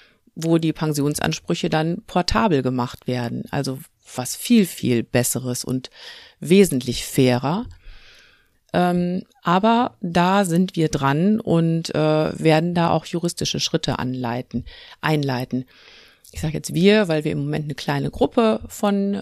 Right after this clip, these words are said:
Lehrerinnen sind, die da was anstoßen möchten. Und demnächst im Podcast von Isabel Probst werde ich da auch mal ein Interview geben, wie das geregelt werden kann oder werden wird, hoffentlich.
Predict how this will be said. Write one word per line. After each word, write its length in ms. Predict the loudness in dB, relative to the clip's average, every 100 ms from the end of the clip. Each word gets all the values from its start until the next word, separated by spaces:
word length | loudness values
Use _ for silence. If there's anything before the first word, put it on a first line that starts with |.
| -8 -6
Lehrerinnen 800 | -2 2 2 2 -2 -2 -4
sind, 500 | -2 -2 -2 -4 -8 -10 -6
die 80 |
da 140 | -2 -2
was 140 | -2
anstoßen 600 | -4 -6 -4 -4 -4 -4
möchten. 460 | -4 -6 -8 -10 -6
Und 340 | -6 -6 -4
demnächst 520 | -2 2 2 2 -4 -4
im 320 | -4 -4 -8 -4
Podcast 580 | 0 0 0 0 0 0
von 160 | -4 -2
Isabel 400 | 0 2 2 0
Probst 540 | 2 2 2 0 -10 -16 -20 -20 -20 -20 _ -2
werde 180 | 0 0
ich 100 | 0
da 100 | 0
auch 180 | -2
mal 200 | -2 -2
ein 80 | 0
Interview 480 | 0 0 0 0 -2
geben, 460 | 0 0 0 -2 -6 -10 -20 -20 _ _ -8
wie 240 | -2 0
das 320 | 2 2 2
geregelt 640 | 0 2 2 2 0 -4 -12
werden 380 | 0 2 2 -2
kann 400 | 0 2 2 -4 -8 -16 -14
oder 240 | -8 -6 -2
werden 260 | -4 -2
wird, 320 | 2 2 2
hoffentlich. 460 | -8 -6 -8 -8